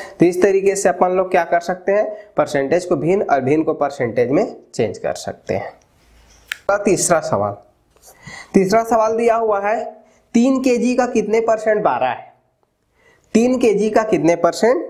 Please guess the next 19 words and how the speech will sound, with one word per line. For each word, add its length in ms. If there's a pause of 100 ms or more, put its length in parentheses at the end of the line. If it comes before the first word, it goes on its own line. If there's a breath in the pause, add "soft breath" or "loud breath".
(140)
बारह 300
है, 240
तो 60
इसके 240
लिए 160
क्या 180
करेंगे। 480 (2250)
सबसे 360
पहले 320 (720 loud breath)
अपन 320
लोग 180
देखते 340
हैं 220 (1040 loud breath)
कि 380
अगर 220
तीन 280
केजी 320
सौ 680
का 340